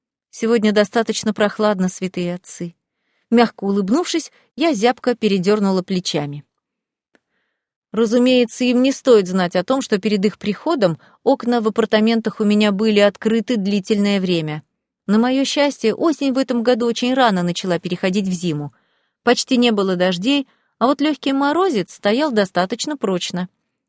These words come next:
Так что сейчас в комнате действительно было прохладно, и святые отцы даже слегка оживились. Гастон расставил на столе те самые бокалы, добавил теплую выпечку с королевской кухни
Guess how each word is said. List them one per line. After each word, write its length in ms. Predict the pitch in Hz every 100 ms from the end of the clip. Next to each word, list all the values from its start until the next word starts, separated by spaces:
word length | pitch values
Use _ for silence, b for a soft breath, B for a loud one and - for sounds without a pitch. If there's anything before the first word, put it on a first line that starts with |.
| _ _
Так 140 | 190 -
что 140 | 185
сейчас 360 | 185 180 294 -
в 80 |
комнате 400 | - 254 240 226
действительно 600 | 214 233 - 202 202 180
было 200 | 175 180
прохладно, 600 | 175 202 - 294 285 190 - b b
и 80 | 226
святые 380 | 226 240 262 262
отцы 200 | - 311
даже 280 | 240 247 254
слегка 420 | 226 220 - 214
оживились. 680 | 220 294 208 175 185 - - _ _ _ _ _ _
Гастон 520 | 170 220 - - 349 302
расставил 540 | 214 - 262 240 220
на 80 | 202
столе 400 | - 202 214 214
те 160 | - 233
самые 440 | - 214 185 175
бокалы, 580 | 165 170 - 170 196 233 b b b
добавил 540 | 190 233 294 285 214 185
теплую 520 | - 240 - 202 190
выпечку 500 | 180 190 214 - 247
с 80 | -
королевской 640 | 240 240 240 233 - 233
кухни 500 | - 240 - 247